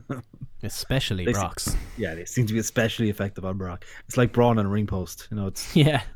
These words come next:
Speaker 3: <laughs> just can't handle him.
Speaker 2: Uh, Fitz, you were on about Corey's hair.
Speaker 1: Yeah. He looked
Speaker 2: Yeah.
Speaker 1: weird on SmackDown. And the beard.
Speaker 2: Who is
Speaker 1: This
Speaker 2: Corey?
Speaker 1: combo. This
Speaker 2: Who
Speaker 1: Corey
Speaker 2: is
Speaker 1: of Graves.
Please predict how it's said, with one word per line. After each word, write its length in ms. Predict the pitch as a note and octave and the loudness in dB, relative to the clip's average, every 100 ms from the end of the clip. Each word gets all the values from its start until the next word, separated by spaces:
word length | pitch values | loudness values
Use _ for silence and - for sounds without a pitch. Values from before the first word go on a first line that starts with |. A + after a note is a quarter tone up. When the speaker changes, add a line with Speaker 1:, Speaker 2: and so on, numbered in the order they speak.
| - - - - | -16 -14 -10 -4
Speaker 3:
<laughs> 80 | C#3+ - - - - | -4 -4 -20 -18 -14
just 260 | - - - | -12 -10 -2
can't 260 | B2+ A#2 | 0 0
handle 280 | A2 G#2+ G2+ | 0 -2 -2
him. 120 | F#2 - - - - - - - - - - | -4 -12 -20 -20 -20 -20 -20 -20 -20 -20 -20
Speaker 2:
Uh, 680 | - C2 C#2+ C2+ B1 C#2+ - - - - - | -18 -18 -18 -18 -18 -18 -16 -18 -20 -20 -20
Fitz, 360 | - F#3+ - - B2+ - D#3+ D#3+ | -6 -4 -4 -6 -6 -2 -2 0
you 300 | C3 D#3 E3+ | 4 6 8
were 80 | |
on 120 | D#3+ D#3 | 6 6
about 180 | C#3 C3 | 4 2
Corey's 400 | D3 C#3 A#2 - | 2 4 2 2
hair. 360 | A#2+ B2 D#2 - - - - - - - - - | 0 0 -2 -8 -20 -20 -20 -20 -20 -20 -20 -14
Speaker 1:
Yeah. 480 | - A#2 G#3+ E3 F2+ - - - - - - - - - | -6 0 2 0 -2 -10 -18 -20 -20 -20 -18 -16 -12 -6
He 80 | G3+ | -2
looked 160 | A#3 - | 0 4
Speaker 2:
Yeah. 100 | A#2+ | 6
Speaker 1:
weird 240 | F3+ C3 | 8 6
on 100 | G#2+ | 2
SmackDown. 400 | - A2 G#2+ F2 - | 0 -4 -4 -4 2
And 140 | F#3+ | 4
the 60 | D3 | 4
beard. 420 | E3 C#3 F2+ - - - - | 4 4 2 -4 -18 -16 2
Speaker 2:
Who 120 | F3+ A3 | 4 6
is 140 | F3 | 6
Speaker 1:
This 80 | D3 | 4
Speaker 2:
Corey? 240 | B2 D2+ | 4 4
Speaker 1:
combo. 360 | C#3 C3+ F#2+ F#2+ - _ - - - - - - - - | 2 2 -2 -6 -16 _ -20 -20 -16 -14 -14 -16 -16 -12
This 120 | - - | -10 0
Speaker 2:
Who 120 | F3+ | 6
Speaker 1:
Corey 160 | D#3+ B2 | 8 8
Speaker 2:
is 60 | |
Speaker 1:
of 80 | G#2 | 6
Graves. 480 | G#2+ C#3+ G2+ - | 2 2 2 -2